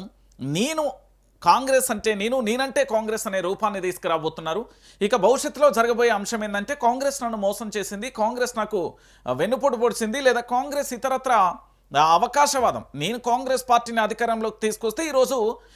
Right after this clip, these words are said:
మరొకమైన ఎపిసోడ్ జరిగింది అనే ఒక అంశాన్ని తెర మీదకి తీసుకురాబోతున్నారు.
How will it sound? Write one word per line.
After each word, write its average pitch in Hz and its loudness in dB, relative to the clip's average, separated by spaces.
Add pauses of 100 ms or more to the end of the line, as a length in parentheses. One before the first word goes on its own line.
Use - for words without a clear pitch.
(140)
మరొకమైన 226 2 (120)
ఎపిసోడ్ 254 -2
జరిగింది 214 2
అనే 202 -2 (100)
ఒక 165 -2
అంశాన్ని 180 -4
తెర 190 -2
మీదకి 226 -6
తీసుకురాబోతున్నారు. 185 0